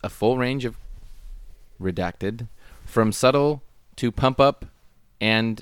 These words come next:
to redacted. It can really create sus-, sustain and harmonics. Unfortunately, it is different.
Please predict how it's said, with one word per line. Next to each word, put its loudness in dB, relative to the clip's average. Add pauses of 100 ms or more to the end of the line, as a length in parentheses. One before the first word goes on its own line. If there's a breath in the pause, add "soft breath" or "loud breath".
(120)
to 0 (3000)
redacted. -4 (200)
It 4
can 4
really 2
create 2
sus-, -14
sustain -2
and 0
harmonics. -4 (340)
Unfortunately, 0 (560 soft breath)
it 0
is 2 (1200)
different. 2